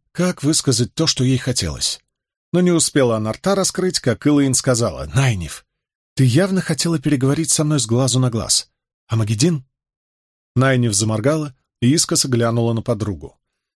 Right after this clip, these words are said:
Не стоит забывать, что Илэйн вовсе не дура, только ведёт себя по-дурацки. Найниф вновь решила крепко держать свой нрав в узде, иначе разговор, и без того трудный,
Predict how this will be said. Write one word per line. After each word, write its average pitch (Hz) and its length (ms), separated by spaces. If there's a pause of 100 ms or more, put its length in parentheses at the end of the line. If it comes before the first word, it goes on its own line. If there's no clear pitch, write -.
Не 240 120
стоит 196 340
забывать, 127 380
что - 180
Илэйн 165 560
вовсе 127 380
не 143 120
дура, 151 540
только 208 300
ведёт 175 280
себя - 220
по-дурацки. 78 600 (580)
Найниф 135 440
вновь 117 300
решила 151 380
крепко 175 360
держать 123 420
свой 117 200
нрав 107 300
в - 40
узде, 95 380 (340)
иначе 123 340
разговор, 117 500 (100)
и 143 60
без 160 180
того 165 200
трудный, 160 480